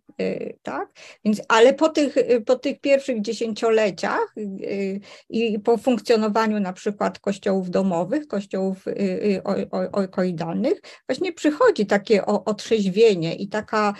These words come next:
y, chęć dopasowania się do ówczesnych norm społecznych, które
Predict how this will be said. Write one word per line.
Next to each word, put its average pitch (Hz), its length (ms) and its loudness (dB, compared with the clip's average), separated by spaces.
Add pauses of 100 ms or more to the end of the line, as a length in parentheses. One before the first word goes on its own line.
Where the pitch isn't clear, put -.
(400)
y, 208 280 2
chęć 254 400 0
dopasowania 247 920 0
się 220 340 -4
do 214 120 -2
ówczesnych 202 640 -4
norm 202 360 0
społecznych, 202 840 -4
które 254 540 2